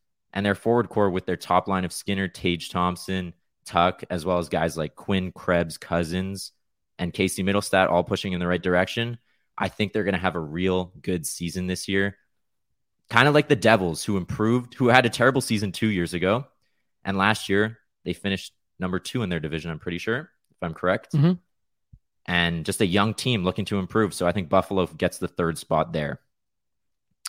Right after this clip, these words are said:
Speaker 1: Um, number two, I've got the Tampa Bay Lightning.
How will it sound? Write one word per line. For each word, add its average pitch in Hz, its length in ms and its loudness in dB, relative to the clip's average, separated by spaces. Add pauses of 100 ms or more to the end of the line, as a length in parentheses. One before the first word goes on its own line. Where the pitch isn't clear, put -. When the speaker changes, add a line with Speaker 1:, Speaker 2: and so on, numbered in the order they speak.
(720)
Speaker 1:
Um, 92 520 4 (240)
number 113 260 2
two, 101 420 4 (640)
I've 90 240 4
got 92 420 4 (300)
the 90 340 -2 (120)
Tampa 92 320 0
Bay 90 160 4
Lightning. 80 500 -2